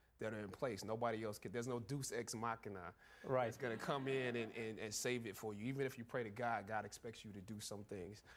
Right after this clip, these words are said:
Speaker 1: So I think, um, you have to be that here. So there's, like, this weird, there's been this weird dynamic.
Speaker 2: Uh-huh.
Speaker 1: You know,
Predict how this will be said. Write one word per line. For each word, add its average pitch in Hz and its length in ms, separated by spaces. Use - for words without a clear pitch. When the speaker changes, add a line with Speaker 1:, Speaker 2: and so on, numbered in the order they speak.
Speaker 1:
So 120 440
I 120 100
think, 135 360
um, 110 520
you 123 140
have 135 240
to 117 80
be 107 140
that 92 220
here. 95 120
So 127 180
there's, 123 260
like, 113 300
this 113 180
weird, 110 540
there's 107 160
been 123 260
this 107 200
weird 104 360
dynamic. 104 640
Speaker 2:
Uh-huh. 120 200
Speaker 1:
You 117 100
know, 110 140